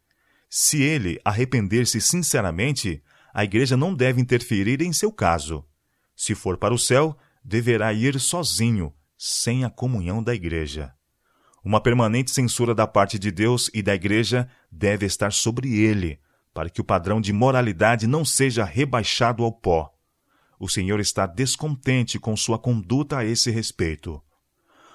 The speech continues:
O irmão prejudicou a causa de Deus. Seu procedimento voluntarioso feriu o coração do povo de Deus.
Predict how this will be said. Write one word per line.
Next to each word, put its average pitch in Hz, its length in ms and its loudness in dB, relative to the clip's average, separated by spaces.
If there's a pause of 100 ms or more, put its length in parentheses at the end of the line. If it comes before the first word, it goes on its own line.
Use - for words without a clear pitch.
(140)
O 135 100 6
irmão 175 300 4
prejudicou 151 640 0
a 143 40 2
causa 120 380 0
de 113 140 -2
Deus. 90 580 -2 (320)
Seu - 180 -2
procedimento 107 680 0
voluntarioso 104 960 0
feriu 101 380 0
o 127 40 -2
coração 110 460 0
do 120 120 -2
povo 139 280 -2
de 101 120 -2
Deus. 80 520 -4